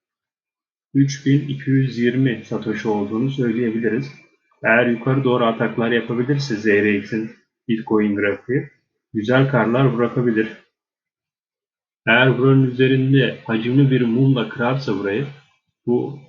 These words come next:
ilk destek, ilk direnç noktasını çok kolay bir şekilde kırabileceğini düşünüyorum. Eğer burayı da kırarsa da yeni bir zirveye doğru Z R X koşabilir Bitcoin grafiğinde. Ama eğer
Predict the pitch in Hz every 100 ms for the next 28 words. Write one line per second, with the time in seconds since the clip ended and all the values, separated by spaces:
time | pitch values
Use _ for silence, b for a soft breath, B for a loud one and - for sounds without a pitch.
0 | - 139 135 131 120 - 139 - - _
1 | - 120 - - 127 135 139 117 - 107
2 | - 117 139 - - 135 131 127 123 120
3 | - 110 110 120 135 117 110 113 113 117
4 | 123 120 107 104 98 98 139 - _ _
5 | _ - 123 131 123 139 135 120 120 131
6 | 139 120 107 143 - _ _ _ _ 110
7 | 117 131 127 127 104 117 113 123 131 113
8 | 107 104 101 110 107 107 139 139 - -
9 | 117 110 123 123 110 107 - 110 110 107
10 | 104 101 98 90 101 95 98 139 139 _
11 | _ _ _ _ _ _ _ _ _ _
12 | _ 120 151 147 143 147 117